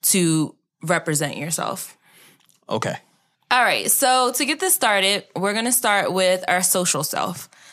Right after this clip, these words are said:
Speaker 1: So I want you guys to take a moment and think about who you see yourself in, s-, how you see yourself in social environments. How do you act?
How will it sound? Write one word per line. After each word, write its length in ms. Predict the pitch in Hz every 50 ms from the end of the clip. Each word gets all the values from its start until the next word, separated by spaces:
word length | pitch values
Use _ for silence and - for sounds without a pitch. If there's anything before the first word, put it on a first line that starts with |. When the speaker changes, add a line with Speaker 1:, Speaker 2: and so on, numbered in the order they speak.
| - -
Speaker 1:
So 440 | - - 214 202 196 190 185 185 180
I 160 | - - 185
want 280 | 202 208 220 240 -
you 80 | - 233
guys 360 | 214 202 190 190 196 208 - -
to 80 | 226
take 320 | 214 - 233 208 208 208 220
a 140 | 226 214
moment 480 | 214 214 214 214 220 220 220 220 208 -
and 240 | - 190 202 196 -
think 320 | - 196 196 202 196 202 - -
about 760 | - 170 180 170 - _ - 170 175 175 175 175 175 - -
who 180 | - - 226 226
you 240 | 220 208 208 208
see 180 | 208 208 - 202
yourself 440 | 190 180 190 196 - 175 175 180 -
in, 100 | - 175
s-, 280 | 175 - - - - - _ _ _ -
how 200 | 185 208 269 277
you 140 | 277 254 247
see 140 | - 226 202
yourself 360 | 190 190 185 196 165 180 180
in 80 | - 175
social 320 | 175 - 180 180 175 - 180
environments. 640 | 165 160 156 156 147 147 147 147 151 151 151 - - - - - - - -
How 400 | - 226 190 196 196 190 190 190
do 140 | 190 180 185
you 180 | 175 170 175 - -
act? 520 | - 226 233 233 233 233 226 233 226 -